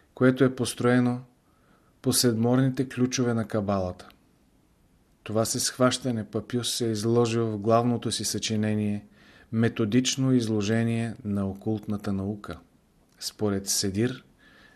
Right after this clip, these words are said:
мистиката на християнското учение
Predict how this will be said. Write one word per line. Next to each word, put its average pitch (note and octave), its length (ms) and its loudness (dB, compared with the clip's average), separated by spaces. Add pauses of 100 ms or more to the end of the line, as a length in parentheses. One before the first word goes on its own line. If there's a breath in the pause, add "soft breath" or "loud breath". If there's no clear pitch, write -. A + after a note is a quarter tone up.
(160 soft breath)
мистиката C3 600 0
на B2+ 100 2
християнското C3 920 -2
учение C3 600 0